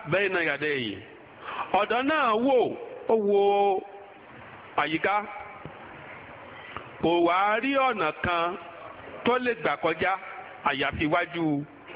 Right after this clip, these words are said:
Abu Sa'id. Kò rí ọ̀nà tó lè gbà kọjá àfi iwájú Abu Sa'id.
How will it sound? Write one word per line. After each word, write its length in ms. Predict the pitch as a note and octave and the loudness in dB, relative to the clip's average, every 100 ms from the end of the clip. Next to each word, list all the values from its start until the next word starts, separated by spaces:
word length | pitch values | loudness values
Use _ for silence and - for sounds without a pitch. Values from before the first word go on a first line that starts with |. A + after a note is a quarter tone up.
| - - - - - - - - | -14 -14 -16 -18 -18 -18 -18 -6
Abu 300 | C#3 A#2+ C3+ | -4 0 0
Sa'id. 380 | D#3+ C#3+ A#2 A2+ - - - - - - - - - - - - - - - - - - - - - | 2 2 2 0 -2 -10 -16 -18 -16 -16 -16 -16 -14 -10 -10 -12 -14 -14 -14 -14 -14 -16 -18 -10 2
Kò 160 | D3 | 2
rí 120 | D3+ G3 | 4 2
ọ̀nà 380 | A3 G3+ E3 A2+ - - | 2 2 0 -2 -6 -2
tó 120 | F3+ | 0
lè 120 | G3+ | 0
gbà 180 | D3+ B2+ | 0 0
kọjá 380 | C#3+ C#3+ D#3 D#3 - - - - - | 2 2 2 0 -4 -16 -18 -6 -2
àfi 300 | C3 A#2 D3+ | -2 0 -2
iwájú 640 | D3+ E3+ E3 D#3 D#3 C#3+ C#3 - - | 2 2 0 0 2 2 0 -6 -4
Abu 260 | A#2 C#3+ | -2 -2
Sa'id. 380 | D#3+ C#3 A#2+ A2 | -2 0 0 -2